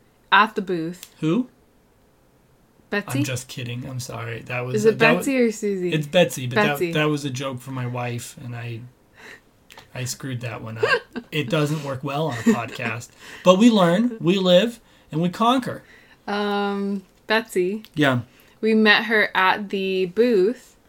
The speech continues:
Speaker 1: And actually, we met a couple artists who were just hanging out at the booth, which I don't think,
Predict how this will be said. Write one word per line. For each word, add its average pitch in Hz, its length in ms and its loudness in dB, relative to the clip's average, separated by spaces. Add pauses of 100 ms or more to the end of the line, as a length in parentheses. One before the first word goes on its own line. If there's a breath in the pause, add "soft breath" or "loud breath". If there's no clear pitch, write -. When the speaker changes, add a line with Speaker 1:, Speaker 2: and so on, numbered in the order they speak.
(300 soft breath)
Speaker 1:
And 214 120 0
actually, 240 420 4
we 220 200 2
met 202 360 2
a 202 80 -4
couple 339 380 0
artists 190 520 0
who 208 140 0
were 196 120 4
just 196 280 -4
hanging 208 600 -2
out 190 320 0
at 180 320 2
the 185 80 -4
booth, 185 540 -2 (140)
which 202 160 -4
I 196 100 0
don't 214 480 -2
think, 214 540 0